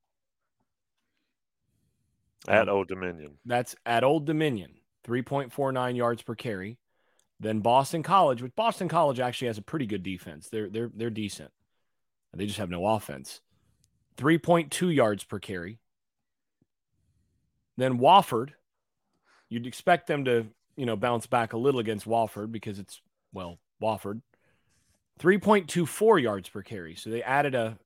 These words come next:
Speaker 2: four hundredths there compared to what they got <laughs> against, against Boston College.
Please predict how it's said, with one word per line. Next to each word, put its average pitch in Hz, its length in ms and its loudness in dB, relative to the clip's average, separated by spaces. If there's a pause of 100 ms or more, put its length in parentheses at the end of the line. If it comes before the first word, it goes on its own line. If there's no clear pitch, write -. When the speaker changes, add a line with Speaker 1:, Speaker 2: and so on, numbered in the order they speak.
(120)
Speaker 2:
four 143 200 0
hundredths 113 520 -4
there 104 480 -6
compared 113 320 -6
to 107 60 -4
what 107 160 -4
they 110 100 -2
got 104 180 -4
<laughs> - 0 -
against, 104 400 -6 (500)
against 110 280 -4
Boston 107 320 -2
College. 110 380 0